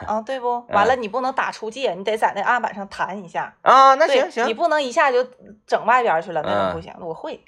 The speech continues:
Speaker 2: 我想想啊，还有啥比较大众化的运动呢？
Speaker 1: 跳绳。
Speaker 2: 跳绳儿跳不了。
Speaker 1: 哎呀，特别慢跳的。
Speaker 2: 就是绊呗，也，
Speaker 1: 对，
Speaker 2: 也绊。
Speaker 1: 绊，绊，绊，容易就是脚没抬起来，完卡住。
Speaker 2: 就是手跟脚
Speaker 1: 对，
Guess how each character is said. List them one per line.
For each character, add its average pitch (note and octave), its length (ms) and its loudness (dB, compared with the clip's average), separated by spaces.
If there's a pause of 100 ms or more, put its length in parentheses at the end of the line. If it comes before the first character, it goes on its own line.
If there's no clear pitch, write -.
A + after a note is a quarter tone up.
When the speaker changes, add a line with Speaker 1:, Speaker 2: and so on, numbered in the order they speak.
(440)
Speaker 2:
我 - 100 -12
想 G2+ 220 -4
想 G#2 100 -2
啊， F#2 240 0
还 C#3 140 -4
有 G#2 140 0
啥 E2 200 -6
比 E2+ 120 -14
较 F2 120 -6
大 A2+ 280 2
众 F#2 160 -4
化 F2 180 -4
的 D#2+ 100 -6
运 E2 240 -10
动 D#2+ 100 -12
呢？ D2+ 60 -16
Speaker 1:
跳 B3 140 -2
绳。 E3 300 -12 (500)
Speaker 2:
跳 A#2 140 -4
绳 G2 100 -4
儿 G#2+ 240 -2 (160)
跳 G#2 140 -4
不 F#2 40 -2
了。 E2+ 200 -2 (340)
Speaker 1:
哎 - 140 -18
呀， - 120 -14
特 B3 220 -8
别 D#3 140 -8
慢 E3 260 -10 (100)
跳 - 280 -16
的。 - 80 -20 (420)
Speaker 2:
就 B2+ 100 -6
是 C3 120 -4
绊 E3 320 4
呗， F#2 180 0
也， D2+ 80 -12
Speaker 1:
对， B3+ 100 2
Speaker 2:
也 A#3+ 60 2
绊。 A#3+ 240 0
Speaker 1:
绊， G#3+ 220 0
绊， - 20 -8
绊， G3+ 200 -2
容 G3 160 -2
易 A#3+ 120 -8
就 C4+ 100 -4
是 C4 120 -6
脚 G3 260 2
没 A3+ 140 -4
抬 A3+ 200 0
起 G3+ 120 -8
来， E3 120 0
完 F#3+ 140 -2
卡 - 320 -6
住。 F#3 100 -12
Speaker 2:
就 F3 140 4
是 E3 80 -4
手 A2+ 160 4
跟 D#3 160 2
脚 A#2 220 2
Speaker 1:
对， - 120 2